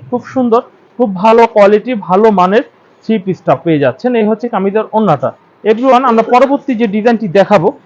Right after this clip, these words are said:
এই ডিজাইনটি একটু সুন্দর স্ট্যান্ডার্ড একটি ডিজাইন হবে। এই ডিজাইনটি দেখুন, খুব সুন্দর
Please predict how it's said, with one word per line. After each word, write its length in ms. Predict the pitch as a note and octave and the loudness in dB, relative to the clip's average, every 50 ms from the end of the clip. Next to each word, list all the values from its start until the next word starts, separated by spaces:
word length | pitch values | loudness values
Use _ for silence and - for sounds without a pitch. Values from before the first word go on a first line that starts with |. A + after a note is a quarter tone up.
| _ _ _ | _ _ _
এই 120 | - G3 G3+ | -2 -2 0
ডিজাইনটি 320 | A3 G#3 A3 A#3 G#3+ A#3+ | 0 -2 -2 -2 -2 -4
একটু 180 | A3 - A#3 A3 | -6 -8 -10 -12
সুন্দর 440 | - - B3 B3+ B3 A#3+ B3 B3 D4 F4+ D#4+ - F3+ | -8 -6 -4 -4 -2 0 2 0 0 0 -4 -8 -10
স্ট্যান্ডার্ড 380 | - - A#3+ A#3 A3+ A3 G#3+ | -6 -2 -2 0 0 0 -2
একটি 120 | - G3 G#3 | -2 -4 -6
ডিজাইন 300 | F3+ F#3+ F3+ G#3 A3 G#3 - | -4 -2 0 0 0 0 -2
হবে। 240 | - G#3 F3+ E3+ A3 D4 - - _ - - - - | -2 -4 2 2 2 0 0 -4 _ -20 -20 -10 -2
এই 180 | F3 G3+ A3+ | 0 0 0
ডিজাইনটি 460 | A3+ F3 G#3 G3+ A3 G#3+ G#3 A#3+ B3+ B3+ | 0 -2 0 0 0 0 0 -2 -4 -2
দেখুন, 340 | F#3+ F3 E3 - C#4 F4+ | -2 -4 -2 -2 -4 -4
খুব 200 | E4 - - C4+ A#3 - - | -4 -6 -8 -8 -8 -6 -4
সুন্দর 300 | C4 B3 A#3+ A3 A#3+ | -2 -2 2 2 2